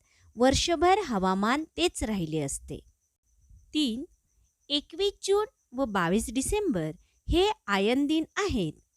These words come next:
कारण अ, एकवीस जून या दिवशी सूर्य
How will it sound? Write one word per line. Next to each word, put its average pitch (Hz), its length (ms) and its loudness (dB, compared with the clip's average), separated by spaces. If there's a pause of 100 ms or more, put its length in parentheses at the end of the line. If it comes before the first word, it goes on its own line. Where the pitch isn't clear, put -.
(240)
कारण 160 440 -4 (640)
अ, 269 160 4 (760)
एकवीस 262 500 -6
जून 349 240 0
या 214 240 2
दिवशी 214 580 -2 (300)
सूर्य 349 400 0